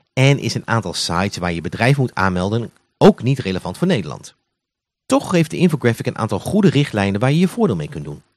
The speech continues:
De meeste zijn, verdeeld over de vele podcasts en een aantal blogartikelen,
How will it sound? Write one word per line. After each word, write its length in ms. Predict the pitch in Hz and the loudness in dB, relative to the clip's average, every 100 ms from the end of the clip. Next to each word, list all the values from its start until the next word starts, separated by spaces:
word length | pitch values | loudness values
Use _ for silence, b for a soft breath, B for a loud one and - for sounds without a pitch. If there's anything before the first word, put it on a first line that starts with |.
| _ _ _ _ - | _ _ _ _ -10
De 100 | 95 | 0
meeste 340 | 127 196 175 | 2 2 2
zijn, 420 | 131 98 131 185 _ _ _ | 0 0 2 0 _ _ _
verdeeld 380 | _ 98 110 113 | _ 0 0 2
over 160 | 95 87 | -2 -2
de 60 | |
vele 220 | 113 113 | 2 2
podcasts 600 | - 127 - 92 85 - - | 2 -2 -2 -4 -4 -6 -8
en 140 | 101 | -4
een 60 | 90 | -4
aantal 200 | 87 80 | -4 4
blogartikelen, 640 | 151 160 156 165 156 156 | 4 4 0 0 0 -2